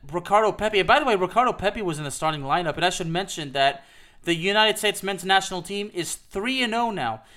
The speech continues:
Three and oh with Ricardo Pepi in the starting lineup. So, that being said, perhaps I'm being a little bit superstitious, or maybe I'm getting a little bit too excited, but you know what?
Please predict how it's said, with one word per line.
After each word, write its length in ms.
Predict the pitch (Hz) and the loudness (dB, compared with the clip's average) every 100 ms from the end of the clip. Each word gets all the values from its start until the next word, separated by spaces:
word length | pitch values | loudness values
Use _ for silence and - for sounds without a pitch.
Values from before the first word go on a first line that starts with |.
| - - | -20 -20
Three 480 | - - 220 302 330 | -14 -6 -2 0 0
and 120 | 294 | 2
oh 400 | 294 202 135 - - - - | 2 2 -2 -8 -20 -20 -8
with 180 | 185 180 | -6 -2
Ricardo 380 | 185 202 208 196 | -4 2 4 4
Pepi 360 | 196 196 190 | 0 -2 0
in 60 | 160 | -4
the 60 | |
starting 380 | 147 - 175 170 | -6 -2 -2 -2
lineup. 400 | 151 160 131 - - - - - - - - | -4 -4 -4 -12 -16 -20 -20 -20 -20 -20 -16
So, 460 | - 196 190 180 170 | -4 4 6 6 6
that 280 | 214 247 | 6 6
being 160 | 262 233 | 4 -4
said, 460 | - 240 220 208 185 | -4 0 2 2 0
perhaps 380 | 196 208 - | 2 2 2
I'm 80 | 208 | -4
being 160 | 202 190 | -4 -2
a 60 | |
little 140 | 185 196 | 0 0
bit 160 | 185 | -2
superstitious, 760 | 185 202 190 175 196 196 196 175 | -6 -6 -6 -6 -4 -4 -6 -6
or 60 | 165 | -6
maybe 200 | 185 202 | -2 -2
I'm 140 | 180 | -2
getting 400 | 170 190 190 170 | -2 -4 -2 -4
a 40 | 165 | -2
little 140 | 185 | -2
bit 140 | 180 | -2
too 180 | - 185 | -6 -8
excited, 760 | 160 - - 220 233 151 143 165 - - - - - | -8 -8 -2 0 0 -2 -6 -8 -18 -20 -20 -20 -4
but 340 | 156 135 - | -2 -2 -2
you 120 | 196 | -6
know 80 | 180 | -4
what? 340 | 175 240 277 | -2 -2 -4